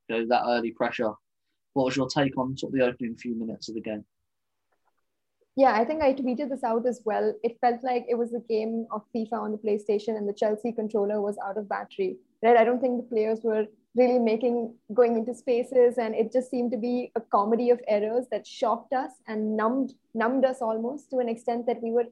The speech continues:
Speaker 2: immediately just trying to scramble. We were always chasing the ball. I think those first few minutes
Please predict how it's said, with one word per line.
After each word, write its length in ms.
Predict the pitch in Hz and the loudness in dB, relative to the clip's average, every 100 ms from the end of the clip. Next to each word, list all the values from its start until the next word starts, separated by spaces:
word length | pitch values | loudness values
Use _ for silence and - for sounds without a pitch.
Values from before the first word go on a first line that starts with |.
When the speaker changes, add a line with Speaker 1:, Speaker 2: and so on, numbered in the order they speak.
| _ _ _ - | _ _ _ 4
Speaker 2:
immediately 460 | 269 269 277 269 254 | 4 6 2 0 -2
just 200 | 262 - | -4 -4
trying 180 | 233 | -2
to 80 | 240 | -2
scramble. 460 | 233 - 208 214 220 | -4 -4 -2 0 0
We 100 | 220 | 0
were 120 | 214 | -2
always 400 | 214 220 254 - | -2 -2 -4 -2
chasing 320 | 226 226 220 | -2 -2 -2
the 60 | 214 | -2
ball. 320 | 202 196 220 _ _ - | -2 -4 -6 _ _ 0
I 80 | 220 | 2
think 160 | 277 | 4
those 180 | 285 277 | 2 2
first 280 | 262 262 262 | 4 4 2
few 140 | 302 | -2
minutes 400 | 262 247 254 - | 0 0 -2 -6